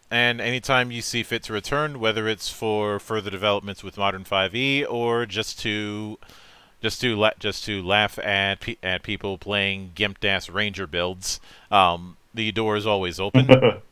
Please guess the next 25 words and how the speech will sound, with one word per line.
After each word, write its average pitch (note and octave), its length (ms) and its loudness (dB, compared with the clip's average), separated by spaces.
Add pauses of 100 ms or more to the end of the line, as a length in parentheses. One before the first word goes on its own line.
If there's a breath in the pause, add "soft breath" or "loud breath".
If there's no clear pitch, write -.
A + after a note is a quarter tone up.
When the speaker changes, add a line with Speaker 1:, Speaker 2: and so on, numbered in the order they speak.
(840)
Speaker 1:
As A2+ 140 2
Speaker 2:
Okay, C#3+ 160 12
Speaker 1:
I G3 40 10
often, F#3+ 300 -2
Speaker 2:
appreciate C3+ 320 12
Speaker 1:
as, E3 120 12
Speaker 2:
it. - 160 -6
Speaker 1:
mm-hmm. G2+ 180 -12 (300)
As G#2 160 -4
I A2 60 4
often A2 240 2
say A2 180 0
around G#2 300 0
here, G2+ 320 -2
drinking B2 400 -6
is A2 140 -6
not A2 180 2
mandatory, D3+ 680 -2 (360)
but A2 140 2
it F#2 80 -2
is B2 220 0
encouraged. - 640 -2 (1300)
Speaker 2:
Yeah, A2+ 240 10
absolutely. A#2+ 540 6
Speaker 1:
Mm-hmm. - 260 -16